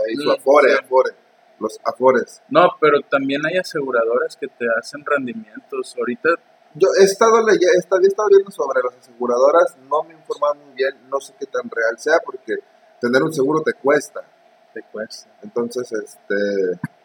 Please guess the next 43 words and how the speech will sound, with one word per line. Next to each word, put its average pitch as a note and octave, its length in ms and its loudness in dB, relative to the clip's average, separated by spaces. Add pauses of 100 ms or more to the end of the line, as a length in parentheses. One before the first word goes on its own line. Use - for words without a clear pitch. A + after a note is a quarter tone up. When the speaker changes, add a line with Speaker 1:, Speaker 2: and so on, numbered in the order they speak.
Speaker 1:
realmente C#3+ 440 2
yo D3 120 -6
no D3+ 80 -8
entiendo D3 400 -12
cómo C#3 160 -6
es C#3+ 80 -12
que - 80 -10
una C#3+ 100 -4
aseguradora C#3 640 2 (100)
te A#2+ 60 -10
va A#2 140 -2
a A#2 100 -4
dar A#2+ 100 -6
rendimientos. B2+ 560 -14 (680)
Speaker 2:
No C3 260 0
recuerdo, C#3+ 500 4
ahí C3+ 160 4 (100)
tengo E3+ 260 0
un E3+ 220 -2
amigo F3 480 -6
que C3 100 -6
se - 120 -10
acaba B2 300 0
de C3 100 2
ir C3+ 80 0
hace C3+ 160 -4
poquito - 380 -8
a C#3 40 2
Morelia, C3 460 0 (180)
entrenaba A#2+ 460 -2
conmigo C#3 480 -2
y B2 240 -2
él A#2+ 140 -2
me B2+ 80 -6
había B2+ 180 -6
dicho B2 300 -10
de A2+ 160 -4 (120)
que G#2 200 -4
Speaker 1:
Mm. C3 240 -8 (280)
Speaker 2:
a A#2+ 100 4
los A#2+ 200 2
jubilados B2+ 640 2 (440)
los, A2+ 300 -6